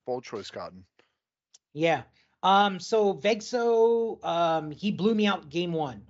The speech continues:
Speaker 2: Um, there's nothing I could do. I think he let, he stuck two Mountain Yetis on the board. He burned me out.
Speaker 1: Yeah.
Speaker 2: Um, nothing I can do. Uh, game two, I think I blew him out game two and just ran him over with robots and, um,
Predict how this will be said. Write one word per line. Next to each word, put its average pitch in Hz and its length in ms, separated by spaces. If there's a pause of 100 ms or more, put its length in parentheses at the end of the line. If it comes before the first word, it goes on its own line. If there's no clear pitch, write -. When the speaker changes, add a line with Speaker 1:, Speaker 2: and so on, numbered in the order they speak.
Speaker 2:
Um, 139 260
there's 135 120
nothing 180 300
I 175 60
could 151 120
do. 156 160
I 147 60
think 165 160
he 170 80
let, 160 180
he 147 80
stuck - 400 (640)
two 233 140
Mountain 196 300
Yetis 180 240
on 170 100
the 156 60
board. 147 320
He 139 60
burned 165 300
me 151 140
out. 139 320 (180)
Speaker 1:
Yeah. 123 240
Speaker 2:
Um, 127 200 (340)
nothing 170 220
I 147 80
can 143 120
do. 131 220 (500)
Uh, 156 260
game 180 340
two, 196 920
I 160 100
think 175 200
I 175 140
blew 160 380
him 196 240
out 208 240
game 202 260
two 202 520
and 156 140
just - 460 (460)
ran 156 180
him 160 100
over 160 200
with 135 120
robots 151 680
and, 139 420
um, 131 520